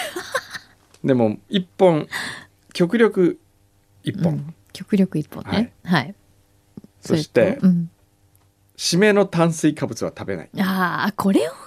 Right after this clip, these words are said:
Speaker 1: きいでしょ。
Speaker 2: はしごもなるべくしない。
Speaker 1: はい。
Speaker 2: しかもほら、昔は、
Speaker 1: はい。
Speaker 2: 昔っていうか、数ヶ月前は、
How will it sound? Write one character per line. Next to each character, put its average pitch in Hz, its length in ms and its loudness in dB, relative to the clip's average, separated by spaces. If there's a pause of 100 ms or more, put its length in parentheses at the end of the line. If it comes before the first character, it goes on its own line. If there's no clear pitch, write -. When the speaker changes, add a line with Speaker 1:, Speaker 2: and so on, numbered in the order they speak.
Speaker 1:
き 523 220 0
い - 20 4
で 285 80 6
し 226 100 2
ょ。 156 240 2
Speaker 2:
は - 200 -8
し 226 140 -4
ご 208 140 2
も 190 140 0
な 160 140 -2
る 151 80 0
べ 143 120 -2
く 123 140 -12
し - 180 -14
な 82 120 -10
い。 - 80 -20
Speaker 1:
は 160 440 -4
い。 202 80 -18 (920)
Speaker 2:
し - 120 -10
か 175 80 6
も 113 140 2
ほ 104 80 -2
ら、 87 100 2
昔 165 380 2
は、 156 320 2 (160)
Speaker 1:
は 185 120 -4
い。 160 200 -10 (1040)
Speaker 2:
昔 170 380 0
っ - 20 -8
て 160 120 -2
い 170 40 8
う - 40 0
か、 101 140 4
数 170 260 0
ヶ 170 120 4
月 151 220 0
前 139 200 4
は、 90 320 -2